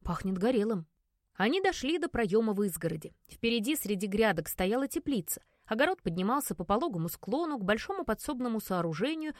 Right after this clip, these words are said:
укрытому ветвями дуба. Вокруг ни души. Из-под двери теплицы клубился дымок.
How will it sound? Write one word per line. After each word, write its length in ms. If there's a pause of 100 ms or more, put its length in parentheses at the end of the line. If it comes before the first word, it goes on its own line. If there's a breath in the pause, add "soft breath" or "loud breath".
(120 loud breath)
укрытому 580
ветвями 520
дуба. 340 (320)
Вокруг 420
ни 100
души. 440 (480)
Из-под 360
двери 260
теплицы 500
клубился 480
дымок. 420